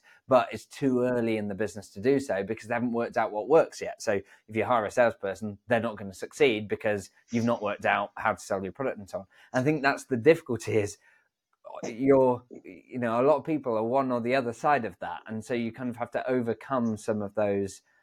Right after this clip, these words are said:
those challenges and those ways of thinking to do it. Have you, are there any examples of specific leaders that you've worked with where you're like,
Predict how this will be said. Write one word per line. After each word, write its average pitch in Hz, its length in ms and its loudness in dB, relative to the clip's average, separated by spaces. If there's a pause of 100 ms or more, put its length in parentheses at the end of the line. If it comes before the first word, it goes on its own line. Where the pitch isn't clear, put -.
(140)
those 110 200 6
challenges 104 680 0
and 101 120 0
those 101 200 0
ways 110 240 6
of 98 100 -8
thinking 101 380 -6
to - 120 -20
do 123 180 4
it. 76 200 -8 (320)
Have 135 100 0
you, 143 400 2 (380)
are 131 60 0
there 143 160 6
any 147 160 4
examples 135 460 -2
of 110 100 -4
specific 123 420 -2
leaders 117 320 -2
that 90 100 -8
you've 104 160 -4
worked 120 220 2
with 92 120 -10
where 98 140 -2
you're 98 120 0
like, 98 300 0